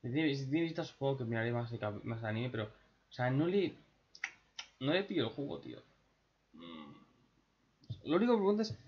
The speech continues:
saber cómo se encontró con Chunchumaru, tío. Con Chunchumaru. ¿Y qué es Chunchumaru? Si nos responden, ¿no?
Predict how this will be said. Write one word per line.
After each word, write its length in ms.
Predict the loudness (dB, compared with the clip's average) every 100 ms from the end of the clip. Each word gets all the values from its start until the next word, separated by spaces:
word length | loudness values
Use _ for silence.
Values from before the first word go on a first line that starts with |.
| -16
saber 400 | -4 2 4 4
cómo 320 | 4 4 4 0 -6
se 160 | 2 4
encontró 460 | 6 4 4 2
con 200 | 4 2
Chunchumaru, 640 | 2 0 0 0 0 -2
tío. 220 | -2 -4 -4 -12 _ _ _ _ _
Con 180 | 0 4
Chunchumaru. 600 | 4 4 4 2 2 -4 -14 _ _ _ _
¿Y 120 | 0
qué 140 | 6 6
es 120 | 4
Chunchumaru? 520 | -2 -2 0 2 0
Si 80 | 0
nos 140 | 0
responden, 500 | -2 0 0 2 0
¿no? 180 | -2 -6